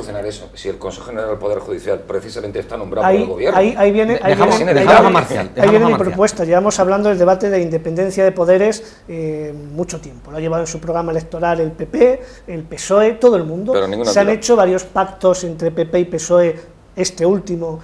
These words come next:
Speaker 2: que yo lo califico como un gran error por parte del Partido Socialista, porque si queremos que la justicia sea independiente, hay un camino muy fácil,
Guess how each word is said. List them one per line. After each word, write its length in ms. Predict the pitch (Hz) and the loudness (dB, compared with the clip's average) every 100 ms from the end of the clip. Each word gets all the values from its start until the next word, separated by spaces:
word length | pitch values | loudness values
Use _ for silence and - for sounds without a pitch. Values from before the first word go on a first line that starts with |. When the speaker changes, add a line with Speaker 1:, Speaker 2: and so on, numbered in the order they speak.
| - - | -18 -16
Speaker 2:
que 120 | 170 | -8
yo 140 | 160 180 | 0 2
lo 100 | 175 | 2
califico 460 | 170 160 185 185 165 | -2 -4 -4 -2 -4
como 200 | 156 165 | -6 -6
un 140 | 170 | -4
gran 300 | 160 175 185 180 | -2 -2 -2 -4
error 480 | 156 143 185 214 214 | -12 -2 2 2 0
por 120 | 160 | -10
parte 320 | - 185 - | -6 -6 -6
del 80 | 165 | -10
Partido 440 | 160 151 - 196 165 | -12 -16 -8 -4 -4
Socialista, 680 | 160 160 170 196 - 202 - - - | -6 -8 -6 -6 -6 -10 -10 -20 -14
porque 240 | - 160 165 | -8 -6 -6
si 120 | 185 | -6
queremos 340 | 165 214 254 262 | -2 -2 -2 -4
que 100 | 226 | -2
la 80 | 196 | -4
justicia 440 | 185 - 226 214 | -4 -12 -10 -10
sea 100 | 196 | -8
independiente, 720 | 196 190 180 170 196 196 226 233 - - | -8 -8 -8 -4 -6 -6 -8 -8 -12 -2
hay 280 | 196 214 226 | 0 0 -6
un 80 | 170 | -12
camino 400 | 156 165 202 233 | -10 -8 -6 -8
muy 280 | 160 156 170 | -10 -8 -6
fácil, 320 | 247 - 135 | -6 -10 -14